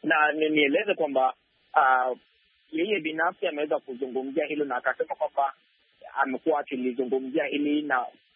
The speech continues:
iwapo mswada huu basi utapitisha na kuwa sheria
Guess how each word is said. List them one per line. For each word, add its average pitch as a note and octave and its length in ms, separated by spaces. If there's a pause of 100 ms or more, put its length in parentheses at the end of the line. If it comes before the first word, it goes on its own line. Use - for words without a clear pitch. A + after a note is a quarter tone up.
(140)
iwapo D3 420
mswada D3+ 320
huu D#3 160
basi D3 220
utapitisha C#3+ 540
na C3 160
kuwa D#3 360
sheria D3+ 480